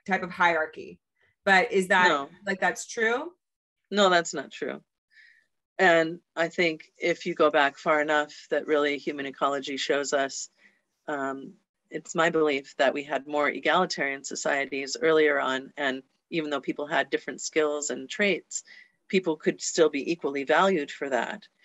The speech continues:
Speaker 2: You know, you could have a society, or let's just bring it down to village size so we can, like,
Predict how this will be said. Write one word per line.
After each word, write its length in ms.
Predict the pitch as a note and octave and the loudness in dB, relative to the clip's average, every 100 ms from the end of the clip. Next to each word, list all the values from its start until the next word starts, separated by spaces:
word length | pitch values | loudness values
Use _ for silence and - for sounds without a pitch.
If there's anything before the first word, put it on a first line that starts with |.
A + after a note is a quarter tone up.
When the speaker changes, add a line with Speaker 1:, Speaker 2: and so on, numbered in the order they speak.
| _ _ | _ _
Speaker 2:
You 140 | D3+ | -4
know, 340 | C#3 B2+ B2 - - - | -2 -2 -4 -6 -16 -14
you 180 | - E3 | -6 -4
could 240 | D#3 F3 D3+ | 0 2 2
have 400 | C#3+ C3+ B2+ - | 2 2 2 0
a 60 | C#3+ | -8
society, 800 | - - D#3 D3 E3 C#3+ C3 C3+ _ _ - | -8 -4 0 2 2 0 -4 -6 _ _ -4
or 160 | C#3+ C#3+ | -2 0
let's 160 | D#3+ - | -2 0
just 260 | D3+ - | -4 -6
bring 180 | D#3+ D#3+ | 0 0
it 100 | D3+ | 2
down 200 | D3+ D3 | 0 0
to 100 | D3+ | -2
village 400 | C#3+ D3+ C3 - | 0 2 2 -4
size 400 | - B2+ - - | -2 -2 -2 -6
so 120 | - | -8
we 60 | C3 | -8
can, 180 | - C#3 | -8 -8
like, 200 | - | -8